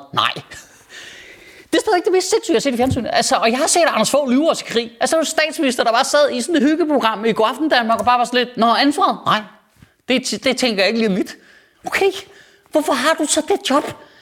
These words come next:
What is going on? Altså, vi, vi, vi bor i et land lige nu, hvor den minkskandale der, den har fået den hårdeste straf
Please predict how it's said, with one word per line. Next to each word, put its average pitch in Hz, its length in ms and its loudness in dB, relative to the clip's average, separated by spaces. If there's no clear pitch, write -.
What 302 160 2
is 320 80 -6
going 311 340 0
on? 392 120 4
Altså, - 260 -2
vi, 269 120 2
vi, 269 180 0
vi 240 260 0
bor 339 220 4
i - 20 0
et 285 60 -6
land 277 160 0
lige 330 180 2
nu, 226 320 0
hvor 240 200 2
den 302 260 0
minkskandale 156 600 -2
der, 131 160 2
den 320 160 0
har 330 180 -6
fået 285 200 0
den 302 100 -2
hårdeste - 680 -2
straf - 460 -4